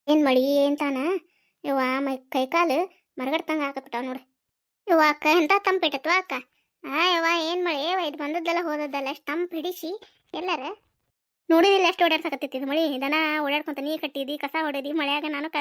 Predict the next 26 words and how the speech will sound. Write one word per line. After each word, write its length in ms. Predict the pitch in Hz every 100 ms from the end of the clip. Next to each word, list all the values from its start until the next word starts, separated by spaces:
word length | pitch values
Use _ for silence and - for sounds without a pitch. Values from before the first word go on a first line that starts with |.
| 285
ಮಳ್ಯಾಗ 320 | 277 294 311 302
ಬಾಂಡೆ 260 | 277 285 302 - - - _
ತಿಕ್ಕುದು, 360 | 359 - 311 311
ಅರ್ಬಿ 200 | 302 330
ತೆಗಿದು, 420 | 349 302 311 311
ನೋಡಿದೆ 440 | 294 320 339 359 381
ಯವ್ವ 100 | 302
ಎಷ್ಟು 300 | 285 339 359
ಓಡಾಡ್ಸ್ತ 280 | 302 - 285
ಮಳಿ 180 | 277
ಎಲ್ಲಾರ. 240 | 349 339 349 - _ _ _ _ _ -
ಹೌದ್ವಾ 320 | 330 330 330
ಯವ್ವ 160 | 320 311
ಅಕ್ಕ. 180 | 302 - 285 - _ _ _ _
ಅಕ್ಕ, 140 | 349 392
ಏನದ 720 | 370 403 508 508 392 415 392 294
ಬಿಸಿ 220 | - 403
ಬಿಸಿದು, 400 | 381 359 311 392 392 _ _
ಆ, 60 | 277 294 285 277 277 277 277
ತಿನ್ನಾಕ್ 340 | - 349 415
ಮಾಡೋಣ 240 | 427 392 381
ಅಕ್ಕ? 140 | 427 359 - _ _ -
ಆ, 80 | 320
ಏನ್ 320 | 320 403 466
ಮಾಡೋಣ 200 | 453 415
ಅಕ್ಕ? 120 | 392